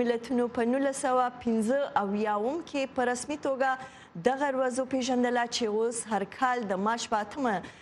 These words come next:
نیټه لمانځل کیږي. مونږ هم نن دغه ورځ تاسو سره لمانځو او هرکلی به ووایو خپلو میلمنو ته. د بلوچستان او بیا د خیبر پښتونخوا نه په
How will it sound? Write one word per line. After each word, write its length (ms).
نیټه 380
لمانځل 440
کیږي. 300
مونږ 160
هم 160
نن 240
دغه 260
ورځ 400
تاسو 180
سره 220
لمانځو 480
او 60
هرکلی 560
به 100
ووایو 420
خپلو 420
میلمنو 400
ته. 320
د 140
بلوچستان 800
او 120
بیا 220
د 100
خیبر 380
پښتونخوا 600
نه 140
په 120